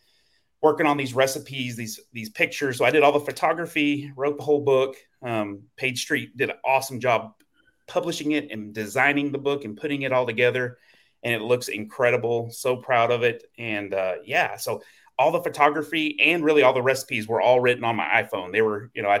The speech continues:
I, I do the pictures, do the editing. Uh, most of the recipes are written, you know, either on vacation or, or, you know, in my, uh, bedroom at night, just tr-,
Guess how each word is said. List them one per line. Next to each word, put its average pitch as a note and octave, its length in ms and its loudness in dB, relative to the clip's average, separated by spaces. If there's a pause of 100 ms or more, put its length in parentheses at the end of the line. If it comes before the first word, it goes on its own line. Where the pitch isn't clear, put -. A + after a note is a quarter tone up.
(100)
I, A#2 100 -2 (100)
I A#2 40 0
do B2+ 140 0
the A#2+ 80 -4
pictures, D3 440 0
do C3 140 -4
the A#2 180 0
editing. C#3+ 480 2 (320)
Uh, A2 360 2 (140)
most B2+ 180 -2
of C3 60 -18
the B2+ 60 -2
recipes C3+ 420 0
are A2 80 -2
written, B2+ 460 -2
you B2 80 -12
know, A2 260 -2 (140)
either C#3 180 2
on A#2 120 2
vacation D3 680 4
or, A2 200 -2 (280)
or, B2 180 -2 (200)
you C3+ 80 -8
know, G#2+ 220 0
in C#3 160 -6
my, A#2+ 260 2
uh, G#2 360 2 (160)
bedroom E3 440 2
at D3+ 120 -2
night, D#3 320 2
just D3 280 -6
tr-, F3+ 80 -10